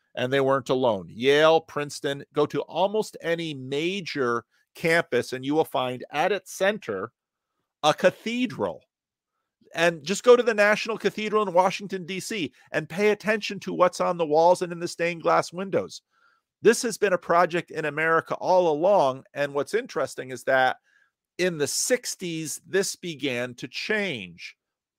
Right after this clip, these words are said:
But what replaced it is sort of a secularism, which has at its core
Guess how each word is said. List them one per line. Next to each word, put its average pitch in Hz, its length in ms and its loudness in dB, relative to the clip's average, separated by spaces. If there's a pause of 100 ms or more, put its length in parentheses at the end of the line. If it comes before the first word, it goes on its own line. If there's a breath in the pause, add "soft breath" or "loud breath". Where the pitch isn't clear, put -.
(100)
But 160 420 4 (420)
what 151 320 2
replaced 175 680 2
it 156 180 2
is 135 180 -4
sort 147 280 0
of 120 100 -4
a 120 60 -2
secularism, 139 1000 -4
which 127 160 -6
has 131 380 2 (160)
at 143 180 0
its 127 200 -6
core 131 580 2